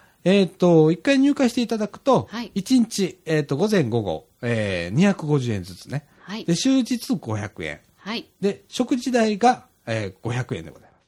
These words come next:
Speaker 2: はい。
Speaker 1: それからおやつ代五十円ということで、
Speaker 2: はい。
Speaker 1: 一日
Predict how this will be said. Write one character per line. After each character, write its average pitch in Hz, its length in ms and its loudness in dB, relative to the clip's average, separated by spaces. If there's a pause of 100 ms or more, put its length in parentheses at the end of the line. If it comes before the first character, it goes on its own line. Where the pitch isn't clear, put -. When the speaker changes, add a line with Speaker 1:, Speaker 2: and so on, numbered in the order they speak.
Speaker 2:
は 190 220 -10
い。 - 20 -6
Speaker 1:
そ 214 60 -4
れ 202 40 -4
か - 80 -2
ら - 80 -16
お 120 80 -6
や 139 140 0
つ 139 120 -12
代 110 160 -4
五 104 160 -8
十 139 140 -4
円 90 140 -6
と - 60 -18
い 87 40 -16
う - 40 -16
こ 87 80 -14
と 78 100 -12
で、 - 180 -4 (140)
Speaker 2:
は 202 140 -12
い。 - 20 -4
Speaker 1:
一 247 260 0
日 220 540 -2